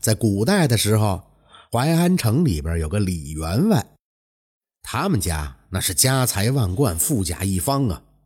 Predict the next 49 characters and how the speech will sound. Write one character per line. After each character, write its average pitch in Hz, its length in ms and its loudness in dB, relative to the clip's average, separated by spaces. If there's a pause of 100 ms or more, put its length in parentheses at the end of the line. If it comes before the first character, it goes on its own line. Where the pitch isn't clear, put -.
(640)
这 254 160 2
个 147 80 4
李 104 240 2
员 143 200 4
外 208 160 4
可 - 160 -2
不 107 160 0
是 139 120 4
为 110 180 4
富 143 140 0
不 113 160 2
仁 90 240 2
啊， 73 340 -4 (420)
他 214 320 2
呀 107 160 4
是 127 120 -4
特 208 360 4
别 147 220 2
的 190 140 4
乐 175 280 4
善 117 240 2
好 101 220 2
施， 147 380 0 (420)
常 185 260 -2
常 180 240 2
呢 180 160 2
是 - 140 0
接 196 260 4
济 123 220 -2
穷 151 320 0
苦 101 180 -2
人 87 280 0
家， 139 120 2 (520)
因 226 200 4
此 78 220 2
呢， 104 160 0 (300)
大 107 200 -2
家 131 220 0
伙 92 140 -2
儿 123 120 2
也 80 60 0
都 - 80 0
管 87 180 -2
他 92 80 0
叫 120 200 0
李 82 280 -6
的 123 120 2
善 139 360 2
人。 71 240 -8